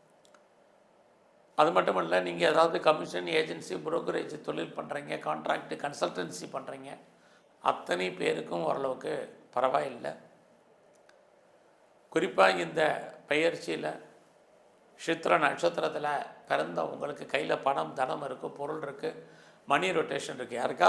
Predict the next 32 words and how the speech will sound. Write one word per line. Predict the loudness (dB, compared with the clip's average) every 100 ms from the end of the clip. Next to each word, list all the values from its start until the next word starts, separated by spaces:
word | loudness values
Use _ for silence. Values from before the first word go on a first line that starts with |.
| 8
பணம் | 6 4
கடன் | 4 2 0
கொடுத்தீங்கன்னா | -2 -4 -2 2
வருமா | 2 2 2 -2
அப்படின்னா | -2 -8 -6 -8
இல்ல. | -8 -8 -8 -8 -16 -20 _ -20 _ _ _ _ _ _ 0
அதனால | 8 8
அது | 8
விஷயத்துல | 0 0 0 2 0
கவனம். | 2 0 -2 -4 -16 -20 -20 _ _ -20 _
உங்களுடைய | -2 0 2 4
வேலை | 6 8 8
வாய்ப்புகள் | 4 2 -4 -4 -4
எப்படி | -4 -4
இருக்கு? | -4 -6 -12 -6
ஒரு | -4 -2
பக்கம் | 2 4 6
வேலை | 6
இருக்கு, | 4 2 -4
இன்னொரு | -2 -4 -2
பக்கம் | -4 -4
வேலையில | -2 -2 -2
நிறைய | -4 -4 -4
பிரச்சனை | -6 -6 -6 -6
இருக்கு. | -6 -8 -12 -14 -20 -20 -20 _ _ 2
மெயினா | 2 4 2
இந்த | 2 0 0
பெயர்ச்சியில | 0 -2 -4 -2 -2
உங்களை | -2 -2 -2
பொறுத்த | 0 0
வரைக்கும் | -2 -4 0
ஜாப், | 6 8 6